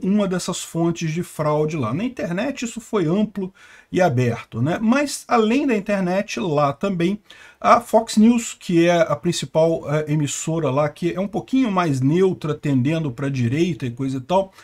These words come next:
pelo menos não é extremamente de esquerda como as outras mídias tradicionais, é, eles embarcaram nessa narrativa também, né?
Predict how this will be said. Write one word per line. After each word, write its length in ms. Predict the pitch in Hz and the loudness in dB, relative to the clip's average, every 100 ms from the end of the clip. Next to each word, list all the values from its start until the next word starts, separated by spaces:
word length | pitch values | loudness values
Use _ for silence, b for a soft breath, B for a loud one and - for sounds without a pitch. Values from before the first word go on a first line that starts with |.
| B B _ | B B _
pelo 180 | 196 185 | 4 4
menos 280 | 175 185 | 4 2
não 160 | 160 160 | 2 2
é 140 | 160 | 2
extremamente 880 | 156 - - 190 220 214 160 170 175 147 | 0 -4 -2 2 4 6 4 2 0 -4
de 40 | |
esquerda 600 | 131 - 165 175 160 135 | -4 -4 -2 0 0 -2
como 220 | 123 143 | -2 -2
as 140 | 127 123 | 0 0
outras 440 | 165 160 139 120 | -2 -2 -4 0
mídias 480 | 120 147 156 123 120 | 2 2 2 -2 -4
tradicionais, 760 | 131 123 - 208 175 185 185 B B B B B B | -6 -6 -4 -2 0 0 -4 B B B B B B
é, 300 | 202 202 - | 2 4 4
eles 260 | 226 226 208 | 4 4 6
embarcaram 800 | 226 196 - - 190 185 190 190 | 6 4 2 2 6 6 4 0
nessa 600 | 175 175 175 - 185 160 | 0 0 -2 -2 -2 0
narrativa 840 | 165 160 175 - - 170 170 160 | -2 -2 -2 -4 -4 0 2 0
também, 440 | 160 180 135 117 107 | -2 0 0 0 0
né? 260 | 131 170 | 0 -2